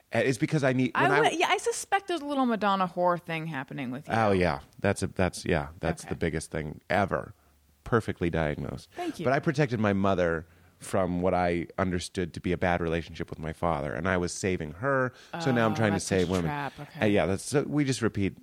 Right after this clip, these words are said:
Speaker 1: This is where we
Speaker 2: Yeah.
Speaker 1: learn.
Speaker 2: Yeah.
Speaker 1: That's your first marriage. I know nobody likes to think about it.
Speaker 2: Freud did.
Speaker 1: Yeah, and Freud was fucking right.
Speaker 2: Yeah.
Speaker 1: And guess what?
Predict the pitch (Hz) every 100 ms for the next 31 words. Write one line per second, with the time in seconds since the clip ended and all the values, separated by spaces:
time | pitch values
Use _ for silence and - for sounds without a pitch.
0 | - - 98 127 113 110 113 113 107 107
1 | 160 139 139 147 - 135 - 135 104 80
2 | - - 131 139 139 143 139 127 - 113
3 | 131 104 95 92 - - 262 262 165 147
4 | 143 - _ _ _ 180 170 107 - 156
5 | 143 175 165 139 - - 147 135 123 127
6 | 123 - 160 135 165 196 _ - - 196
7 | 208 - - 269 - 339 -